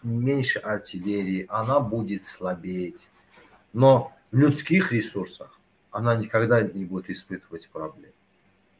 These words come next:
И, скажем так, если вы щас начнёте процесс пер-,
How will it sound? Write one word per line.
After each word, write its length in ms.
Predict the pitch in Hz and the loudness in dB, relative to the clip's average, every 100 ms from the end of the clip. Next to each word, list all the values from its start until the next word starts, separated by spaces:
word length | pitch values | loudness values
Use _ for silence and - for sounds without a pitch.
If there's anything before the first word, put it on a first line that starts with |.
| _ _ | _ _
И, 80 | 107 | -6
скажем 460 | 104 143 147 131 120 | 2 8 8 8 6
так, 360 | 143 120 - - _ 110 | 8 6 2 -18 _ 4
если 320 | 147 - 127 | 4 4 0
вы 120 | 131 | 0
щас 360 | 127 143 127 - | 4 6 6 2
начнёте 560 | 107 - 120 110 - | -6 -4 -4 -4 -6
процесс 480 | 107 117 117 - 110 | -2 0 0 0 -2
пер-, 320 | - 120 107 | 0 -2 -2